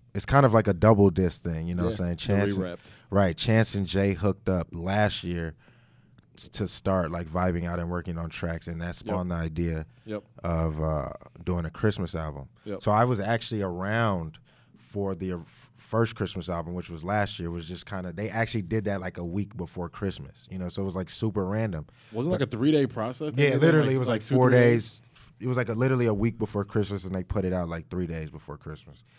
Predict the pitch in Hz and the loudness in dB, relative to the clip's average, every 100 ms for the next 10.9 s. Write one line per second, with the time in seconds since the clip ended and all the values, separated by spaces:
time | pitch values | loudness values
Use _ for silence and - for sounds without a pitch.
0 | - - - 104 127 120 82 85 123 104 | -20 -20 -6 0 2 0 -2 -4 -2 -2
1 | 87 - - 95 90 85 - 95 - - | -4 -10 -10 -6 -6 -8 -8 -8 -6 -4
2 | 101 98 98 87 90 82 - 104 92 78 | -2 0 -2 -4 -6 -8 -4 -2 -2 -4
3 | 76 - - - _ 92 95 120 110 95 | -8 -12 -20 -20 _ -8 -2 0 -2 -4
4 | 98 104 - 92 92 90 92 - 95 - | -4 -4 -4 -6 -6 -6 -8 -6 -8 -8
5 | 98 87 80 87 82 82 82 78 - 92 | -8 -8 -6 -8 -8 -10 -10 -10 -8 -6
6 | 82 - - - 104 90 101 - - 92 | -6 -10 -16 -10 -6 -6 -6 -10 -10 -4
7 | 113 110 101 98 104 95 101 95 - 101 | -2 -2 -4 -4 -4 -4 -4 -8 -8 -6
8 | 90 87 107 101 87 76 80 80 82 110 | -4 -2 -2 0 -2 -6 -8 -8 -4 -2
9 | 98 76 - - - - 117 117 113 110 | -2 -4 -10 -20 -18 -4 0 0 0 -2
10 | 113 110 107 101 101 107 95 117 | -2 0 0 -2 -2 -4 -4 -6